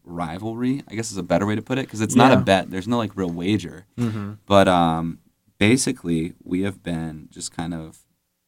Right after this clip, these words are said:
Speaker 1: for lack of a better term, like, fat shaming each other into getting in shape, because, like, he just really wants to look his best, obviously, for his wedding day, and, like,
Speaker 2: Mm-hmm.
Speaker 1: that's, it's great for him. I'm excited to help him with that. And, you know,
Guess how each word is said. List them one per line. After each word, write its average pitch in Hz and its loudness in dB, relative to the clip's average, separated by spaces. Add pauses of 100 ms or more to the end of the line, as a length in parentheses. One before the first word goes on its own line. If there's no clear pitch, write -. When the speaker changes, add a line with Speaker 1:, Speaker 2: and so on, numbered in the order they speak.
(420)
Speaker 1:
for - -10
lack 90 -4
of 98 -12
a 87 -12
better 82 -4
term, 82 -14 (580)
like, 82 -8
fat 90 -2
shaming 82 -10
each 76 -20
other 73 -14
into 85 -8
getting 85 -2
in 82 -2
shape, 64 -14
because, 87 -2
like, 87 -6
he 135 4
just 123 0
really 107 2
wants 101 0
to 92 -10
look 90 -8
his 98 0
best, 90 -6
obviously, 85 -6
for 82 -14
his 80 -12
wedding 92 -4
day, 92 -10
and, 107 -4
like, 107 0
Speaker 2:
Mm-hmm. 104 -8
Speaker 1:
that's, - -6 (300)
it's - -20
great 87 2
for 92 -6
him. 92 -4
I'm 85 0
excited 87 -4
to 87 -10
help 90 -10
him 95 -8
with 92 -12
that. 104 -2 (320)
And, 127 4
you 127 6
know, 113 4